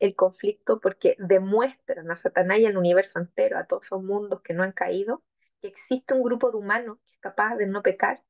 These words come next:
y que es capaz de haber vencido todo egoísmo porque no les interesa su vida,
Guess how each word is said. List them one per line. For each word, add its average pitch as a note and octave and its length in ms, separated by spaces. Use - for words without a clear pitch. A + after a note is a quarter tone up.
y G3+ 160
que A#3+ 100
es B3+ 80
capaz B3 560
de F#3 220
haber A3 240
vencido A3+ 520
todo A3 260
egoísmo C4+ 560
porque G#3+ 260
no A3 120
les A#3 140
interesa G3 500
su A#3+ 200
vida, F3+ 220